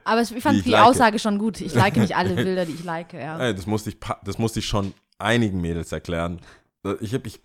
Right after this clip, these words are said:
Speaker 2: ich, ich hab's nicht mal richtig gesehen. Ich bin aufgestanden, hab hoch, zack, zack, zack, zack, zack. Und jetzt willst du mir sagen, ich like Booties?
Speaker 1: Mhm.
Speaker 2: Ich hab, ich hab's nicht gesehen. <laughs>
Speaker 1: I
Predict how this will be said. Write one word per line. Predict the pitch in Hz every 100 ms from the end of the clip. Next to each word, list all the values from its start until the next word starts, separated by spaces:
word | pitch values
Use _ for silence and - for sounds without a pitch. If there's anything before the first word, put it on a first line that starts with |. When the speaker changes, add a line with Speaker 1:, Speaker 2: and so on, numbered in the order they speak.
| 117
Speaker 2:
ich, | - 120 113
ich | 113
hab's | 151
nicht | 156 139
mal | 135
richtig | 135 127
gesehen. | 131 131 165
Ich | 131
bin | 123
aufgestanden, | 135 156 - 139 135
hab | 120
hoch, | 147 156 -
zack, | - 120
zack, | - 127 -
zack, | 131 -
zack, | 120 -
zack. | 143 135 -
Und | 120
jetzt | 120 147
willst | 156 139
du |
mir | 139
sagen, | 139 143
ich | 135
like | 123 120 -
Booties? | 151 156 170 - -
Speaker 1:
Mhm. | - 165 147 151 -
Speaker 2:
Ich | 151 -
hab, | - 110 -
ich | 104
hab's | 156 -
nicht | 170
gesehen. | - 180 170 - _ -
<laughs> | - - - -
Speaker 1:
I | -